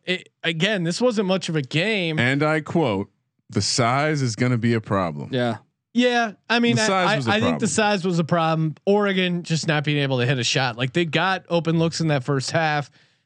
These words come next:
Speaker 1: When you're down fifteen, it was just, it was just rough. They, they kinda made a little bit of a run late, but then U S C was just, I mean, I, what were they from three point line?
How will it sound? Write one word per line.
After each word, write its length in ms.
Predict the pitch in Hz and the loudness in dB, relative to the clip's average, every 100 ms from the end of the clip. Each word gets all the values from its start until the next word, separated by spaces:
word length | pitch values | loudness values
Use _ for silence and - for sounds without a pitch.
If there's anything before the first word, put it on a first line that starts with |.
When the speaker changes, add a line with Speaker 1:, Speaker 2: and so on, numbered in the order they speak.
| _ | _
Speaker 1:
When 120 | 196 196 | 0 2
you're 80 | 196 | 2
down 300 | 208 240 214 | 0 0 0
fifteen, 840 | 202 175 - 180 175 170 165 151 - _ | 0 -2 -2 0 2 2 0 -2 -8 _
it 120 | 147 | 0
was 180 | 147 135 | 0 0
just, 440 | 143 120 - - _ - | -2 -2 -4 -8 _ -2
it 80 | 143 | 0
was 160 | 127 | 0
just 220 | - 117 | -2 -4
rough. 300 | 110 113 107 | -2 -2 -2
They, 300 | 139 160 170 | 0 0 2
they 160 | 170 165 | 0 0
kinda 340 | - 165 226 | -2 0 0
made 180 | 220 190 | 2 2
a 60 | 180 | 2
little 220 | 175 185 | 2 2
bit 120 | 170 | 0
of 80 | 160 | 0
a 60 | 156 | 2
run 240 | 160 165 | 2 0
late, 320 | 160 190 185 - - - | 2 0 -2 -8 -20 -4
but 100 | 190 | 0
then 160 | 196 202 | 2 2
U 160 | 226 254 | 0 0
S 140 | 233 | 0
C 240 | - 277 | 0 2
was 200 | 277 220 | 4 2
just, 300 | 170 190 - - _ _ _ | 2 -2 -2 -16 _ _ _
I 40 | 214 | 0
mean, 180 | 214 | 2
I, 160 | 208 220 | 0 -2
what 260 | 190 220 269 | 0 0 2
were 100 | 233 | 2
they 180 | 214 | 2
from 240 | 202 196 180 | 2 0 2
three 200 | 185 170 | 2 0
point 340 | - 214 220 | 0 0 0
line? 520 | 160 147 143 135 127 | -2 0 2 0 -2